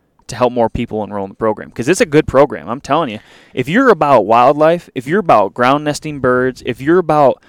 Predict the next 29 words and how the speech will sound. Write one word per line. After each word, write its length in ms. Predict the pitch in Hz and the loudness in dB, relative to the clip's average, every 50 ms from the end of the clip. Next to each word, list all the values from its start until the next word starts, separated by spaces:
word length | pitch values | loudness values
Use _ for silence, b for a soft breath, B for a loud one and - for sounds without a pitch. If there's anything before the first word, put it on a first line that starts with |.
| b b b b | b b b b
s-, 200 | b - - - | b -18 -10 -6
like, 240 | - 123 113 - _ _ - | -4 -4 -4 -6 _ _ -16
preventing 400 | - 123 120 123 135 143 143 131 | -8 -4 -4 -4 -4 -4 -8 -8
soil 260 | - - 123 127 131 | -4 -2 0 0 0
erosion, 340 | 135 135 139 143 143 147 131 | 2 2 0 0 -2 -4 -8
because 320 | 123 - 139 131 123 117 - _ - | -8 -4 -4 -4 -4 -6 -12 _ -8
I 60 | - 151 | -8 -6
don't 120 | 190 190 | -6 -6
care 120 | - 165 143 | -6 -4 -2
what 120 | 120 113 | -2 -2
anybody 260 | 120 127 131 120 110 | 0 0 0 -2 -2
tells 320 | 107 - - 101 113 117 120 | -4 -4 -4 -2 -2 -2 -2
you, 220 | 131 139 143 139 _ _ _ _ _ _ _ _ _ _ _ _ _ _ _ _ _ _ - | -4 -6 -8 -8 _ _ _ _ _ _ _ _ _ _ _ _ _ _ _ _ _ _ -8
I'm 200 | - 139 - 131 - _ _ | -8 -6 -8 -8 -14 _ _
telling 300 | - - 147 143 151 147 | -8 -4 -2 0 0 0
you 80 | 135 120 | 0 0
right 220 | 120 123 131 127 117 | 0 0 0 0 -2
now, 260 | 123 123 120 107 104 | -4 -4 -4 -4 -4
like, 300 | 104 101 98 - _ _ _ _ _ _ _ _ _ | -4 -6 -6 -8 _ _ _ _ _ _ _ _ _
farming 600 | _ - - - 113 117 131 143 151 160 160 143 | _ -12 -6 -2 -2 -2 -2 -2 -6 -8 -10 -10
is 100 | 117 - | -10 -6
not 380 | 120 120 127 110 - 104 101 98 | -6 -4 -4 -6 -8 -14 -8 -4
good 240 | 120 127 127 113 | -2 -2 -2 -2
for, 460 | - - 110 104 104 - - - - - _ _ | -6 -12 -12 -10 -10 -12 -14 -20 -20 -20 _ _
like, 220 | - 107 95 - _ - | -12 -12 -12 -12 _ -10
the 100 | 117 110 | -10 -10
environment 560 | 104 101 90 98 104 110 110 110 107 - - | -10 -10 -8 -6 -6 -6 -6 -8 -10 -12 -12
or 100 | 101 98 | -14 -12
habitat. 560 | - 107 101 - 98 - - - - - | -10 -8 -8 -8 -10 -12 -14 -18 -18 -18